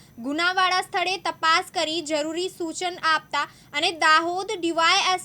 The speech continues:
પી જગદીશ ભંડારીની અધ્યક્ષતામાં પોલીસ અધિકારીઓ તથા પચાસ પોલીસ કર્મચારીઓની ટીમ બનાવી અને તપાસ શરૂ કરતા લાશની પાસે એક પર્સ મળી આવેલ, જેમાં વાહન રજિસ્ટ્રેશન નંબર લખેલી એક ચિઠ્ઠી મળી આવેલ,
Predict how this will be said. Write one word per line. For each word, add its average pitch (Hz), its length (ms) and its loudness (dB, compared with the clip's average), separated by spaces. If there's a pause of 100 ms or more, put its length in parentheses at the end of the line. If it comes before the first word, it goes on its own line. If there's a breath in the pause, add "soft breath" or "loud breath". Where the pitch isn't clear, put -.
પી 415 200 -4
જગદીશ 311 580 -4
ભંડારીની 330 680 -2
અધ્યક્ષતામાં 294 920 -4 (220 loud breath)
પોલીસ 302 300 -2
અધિકારીઓ 311 680 2
તથા 381 280 -2
પચાસ 359 640 -2
પોલીસ 370 280 -6
કર્મચારીઓની 330 840 -2
ટીમ 330 340 -6
બનાવી 302 400 -2
અને 269 420 -6
તપાસ 302 480 0
શરૂ 330 200 -2
કરતા 359 380 0 (280 loud breath)
લાશની 330 500 2 (100)
પાસે 370 500 0
એક 381 80 -6 (100)
પર્સ 349 320 -2
મળી 359 240 -2
આવેલ, 262 300 0 (240 loud breath)
જેમાં 285 420 -2
વાહન 311 360 2
રજિસ્ટ્રેશન 370 800 -4
નંબર 320 320 -2
લખેલી 339 600 -4
એક 339 120 -10
ચિઠ્ઠી - 400 -6
મળી 349 260 0
આવેલ, 226 260 -2